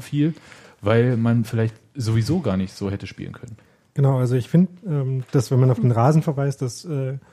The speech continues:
Speaker 2: auch gar keine Ausrede ist im Fußball, sondern Fußball, Rasen spielt ja schon eine Rolle. Von daher ist es schon sinnvoll, das mit einzubeziehen,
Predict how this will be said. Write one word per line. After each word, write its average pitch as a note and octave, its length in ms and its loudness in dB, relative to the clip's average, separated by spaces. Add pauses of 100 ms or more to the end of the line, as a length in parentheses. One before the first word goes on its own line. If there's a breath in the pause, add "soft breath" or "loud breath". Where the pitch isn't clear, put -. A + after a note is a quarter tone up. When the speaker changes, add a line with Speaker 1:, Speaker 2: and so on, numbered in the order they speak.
(240 soft breath)
Speaker 2:
auch A#2 140 0
gar C3+ 160 4
keine B2 180 0
Ausrede C#3 320 0
ist B2+ 100 -2
im C3 120 2
Fußball, D3 300 -2
sondern B2+ 360 -4 (400 loud breath)
Fußball, D3 480 0
Rasen C#3 460 2
spielt - 240 -10
ja C#3 80 0
schon B2+ 160 2
eine A#2+ 60 0
Rolle. C#3+ 240 -2 (280 loud breath)
Von C3 140 0
daher C3 300 0
ist D3+ 220 0
es C#3+ 80 0
schon D3 160 4
sinnvoll, E3 280 4
das C#3+ 140 0
mit C3+ 100 -2
einzubeziehen, D3 580 -4